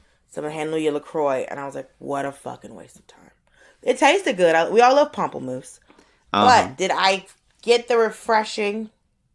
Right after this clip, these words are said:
Speaker 1: that I needed in that moment?
Speaker 2: Mm-hmm.
Speaker 1: I did not.
Speaker 2: Okay. I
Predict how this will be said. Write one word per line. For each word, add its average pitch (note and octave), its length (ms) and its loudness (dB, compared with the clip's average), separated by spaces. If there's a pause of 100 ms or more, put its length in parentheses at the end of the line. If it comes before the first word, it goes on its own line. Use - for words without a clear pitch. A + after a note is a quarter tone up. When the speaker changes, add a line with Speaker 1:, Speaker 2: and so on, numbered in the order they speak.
(1400)
Speaker 1:
that A#3+ 140 10
I A3 200 4
needed F#3+ 480 2
in A3 140 0
that A3 180 -2
moment? G3 800 0 (120)
Speaker 2:
Mm-hmm. A2+ 240 0
Speaker 1:
I G3 560 0
did F3+ 480 2
not. C#3 760 -8 (920)
Speaker 2:
Okay. A#3+ 280 -4
I F3+ 220 -2